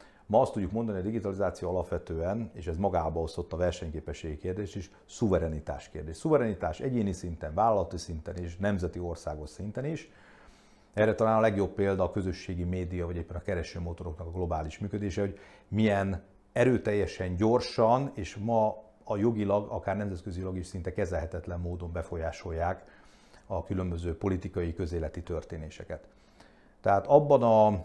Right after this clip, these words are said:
kétszáz-háromszáz évvel ezelőtt kialakult plurális parlamenti demokráciában, amiben ma élünk, ugye az a feltevés, hogy az választópolgárnak, az állampolgárnak van egy valóságérzékelése arról, amit összevet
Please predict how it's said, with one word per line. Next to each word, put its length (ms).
kétszáz-háromszáz 920
évvel 300
ezelőtt 460
kialakult 800
plurális 720
parlamenti 520
demokráciában, 680
amiben 440
ma 180
élünk, 520
ugye 160
az 140
a 60
feltevés, 680
hogy 140
az 140
választópolgárnak, 960
az 100
állampolgárnak 920
van 180
egy 120
valóságérzékelése 1160
arról, 480
amit 320
összevet 760